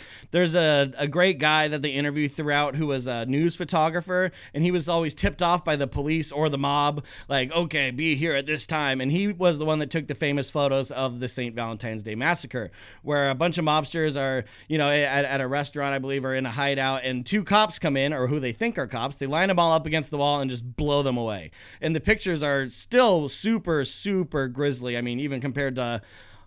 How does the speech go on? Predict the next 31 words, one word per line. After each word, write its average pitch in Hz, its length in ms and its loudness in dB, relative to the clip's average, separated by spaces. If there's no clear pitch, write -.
r-, 117 220 -10
me 151 420 4
in 139 120 0
the 135 80 2
rotten 151 260 2
dot 147 220 2
com 165 300 4
age, 135 460 2
uh, 135 240 2
the 127 140 -6
Saint 165 240 -2
Valentine's 143 400 0
Day 131 100 -2
Massacre 123 360 -2
pictures, 123 500 -4
uh, 113 180 -4
still 214 280 4
hold 160 320 2
up, 151 260 0
if 123 180 -6
you 120 120 -4
will. 107 340 -4
But, 170 400 2
like, 170 320 4
he's 247 280 8
shooting 381 280 8
this 349 160 2
gun, 320 240 6
and 214 100 2
then 208 220 2
he's, 196 300 0